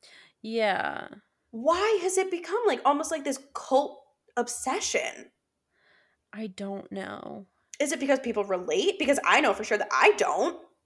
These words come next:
Speaker 1: I don't.
Speaker 2: But I can't, I can't wrap my head around why so many people are so obsessed with it.
Speaker 1: Like, I think overall it's a good show, but I just don't,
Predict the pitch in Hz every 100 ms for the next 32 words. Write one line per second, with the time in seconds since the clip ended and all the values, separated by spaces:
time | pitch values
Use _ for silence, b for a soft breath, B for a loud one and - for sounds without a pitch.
0 | _ _ _ _ _ _ 196 208 220 160
1 | 98 196 208 - - _ _ _ _ _
2 | _ _ - 320 311 311 311 269 359 403
3 | - - 254 302 294 277 349 359 - 240
4 | 262 269 277 254 277 466 269 208 190 208
5 | - 214 226 240 247 277 294 370 294 254
6 | 233 - - - - 254 226 202 196 -
7 | 220 - - - - 330 494 - - -
8 | - - - _ _ _ _ _ _ _
9 | _ _ _ _ _ _ _ _ _ _
10 | _ _ _ - 233 - 247 254 370 -
11 | 226 262 214 190 208 240 196 131 - 190
12 | 185 196 185 - 190 165 175 254 302 -
13 | 190 190 190 190 - 202 202 185